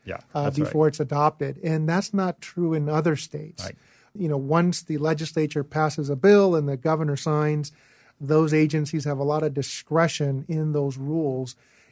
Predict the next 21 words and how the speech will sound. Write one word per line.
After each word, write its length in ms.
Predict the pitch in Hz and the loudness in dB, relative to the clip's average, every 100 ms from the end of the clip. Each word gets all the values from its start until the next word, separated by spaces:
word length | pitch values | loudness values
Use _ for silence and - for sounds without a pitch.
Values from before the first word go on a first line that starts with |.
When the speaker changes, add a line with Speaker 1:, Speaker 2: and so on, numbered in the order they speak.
| - | -6
Speaker 2:
in 120 | 139 | -4
promulgating 640 | - 180 175 147 143 143 | 2 2 2 0 -2 -2
those 220 | 135 135 | -4 -6
rules 300 | 127 147 143 139 | -4 -4 -4 -6
which, 140 | 135 - 196 175 | -10 -8 -10 -8
which 240 | 170 - | -10 -8
they 140 | - 143 | -4 -4
adopt. 440 | 127 147 139 - _ _ _ _ | -4 -4 -4 -8 _ _ _ _
Certainly, 420 | - 180 180 170 170 | -6 0 2 2 0
your 180 | 151 | 0
budget 460 | 139 143 165 185 - | 0 0 0 -2 -4
process 480 | - 165 160 175 165 | -2 -2 -2 -4 -4
is 100 | 151 | -4
another 300 | 151 160 160 | -2 -2 -2
very 240 | 156 160 | -2 -2
unique. 340 | 156 156 156 165 | -2 -2 -4 -2
You 100 | 160 | 0
have 220 | 160 151 | 0 2
a, 220 | 151 143 - _ - | 2 0 -4 _ -8
your 200 | 156 151 | -4 -2
joint 600 | 123 156 156 160 170 | -2 0 2 2 -2